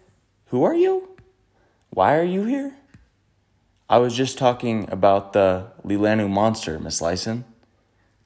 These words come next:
"Look, I, I'm sorry, I, I don't remember. That's all I have for you. I'm not, I'm not much in the mood to talk. I wish you good luck. Goodbye." Miss Lyson went inside and slammed the door.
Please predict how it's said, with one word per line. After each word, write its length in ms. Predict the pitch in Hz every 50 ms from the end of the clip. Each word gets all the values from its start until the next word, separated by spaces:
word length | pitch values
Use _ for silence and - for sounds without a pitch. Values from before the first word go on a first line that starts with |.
| _ _
"Look, 360 | - 269 135 113 - - - - _ _ _ - -
I, 200 | - 143 135 - - - _ _ _ _ _ _ _ _ _ _ _ _ _ _ _ _ _ _ -
I'm 120 | 139 147
sorry, 320 | 143 - 160 151 143 127 127
I, 140 | 131 135 127 - - -
I 120 | - - 143
don't 220 | 139 151 147 143
remember. 580 | 147 147 151 147 143 120 101 92 95 - - - _ _ _ _ _ _ _ _ -
That's 200 | - - - -
all 160 | 165 165 160
I 80 | 160
have 280 | 156 156 147 135 127 -
for 160 | - 107 98
you. 220 | 95 92 92 95 - - _ _ _ _ _ _ _ _ _ _ -
I'm 120 | 120 131
not, 240 | 139 147 147 - - -
I'm 120 | 143 156
not 160 | 165 170 160 156
much 220 | 160 160 156 -
in 80 | 147 143
the 80 | 135
mood 220 | 131 127 123 113 101
to 80 | 110
talk. 400 | 104 - 104 67 60 - - - _ _ _ _ _ _ _ _ _ _ _ _ _ _ _ _ _ _ -
I 80 | 135
wish 220 | 147 156 160 - -
you 80 | 147
good 140 | 135 135 120
luck. 300 | 113 101 85 85 - -
Goodbye." 440 | 123 117 113 127 107 90 80 92 - - _ _ _ _ _ _ _ _ _ _ _ _ _ _ _ _ _ _ _ _ _ _ _ -
Miss 180 | - 107 - -
Lyson 320 | 117 127 135 - 135 120
went 160 | 113 113 113
inside 460 | 110 107 - - 107 101 85 76 76
and 120 | 78 82 87
slammed 320 | - - 104 101 98 92
the 60 | 90
door. 360 | 78 76 64 - 50 - -